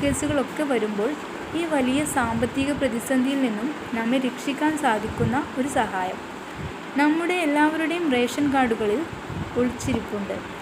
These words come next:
നിലവിൽ നാൽപത് ശതമാനത്തോളം ആളുകളാണ് പദ്ധ-, നിലവിൽ നാൽപത് ശതമാനത്തോളം ആളുകളാണ് പദ്ധതിയിൽ ഇപ്പോൾ അംഗങ്ങളായിട്ടുള്ളത്. സാമ്പത്തികമായിട്ട്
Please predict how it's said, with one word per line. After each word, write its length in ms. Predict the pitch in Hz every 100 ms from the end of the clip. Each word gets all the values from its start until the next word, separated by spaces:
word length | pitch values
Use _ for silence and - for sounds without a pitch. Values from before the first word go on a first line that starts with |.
| - - 226
നിലവിൽ 360 | 214 220 262 349 - - 226
നാൽപത് 440 | 220 247 - 330 339
ശതമാനത്തോളം 840 | 311 277 277 285 302 294 311 320 302 233
ആളുകളാണ് 560 | 226 262 269 262 208 226 330 - -
പദ്ധ-, 360 | 214 196 - - - - - - -
നിലവിൽ 420 | 262 294 311 349 370 - - - - 254
നാൽപത് 480 | 254 262 285 - 330 330
ശതമാനത്തോളം 800 | 285 277 277 269 269 277 285 294 240 226
ആളുകളാണ് 600 | 226 226 262 247 214 277 - -
പദ്ധതിയിൽ 480 | 233 202 214 226 262 - 233
ഇപ്പോൾ 360 | - - 294 302 240
അംഗങ്ങളായിട്ടുള്ളത്. 1000 | 214 233 233 247 208 208 - 214 202 202 - - - - -
സാമ്പത്തികമായിട്ട് 1080 | 277 285 302 311 330 330 320 294 277 277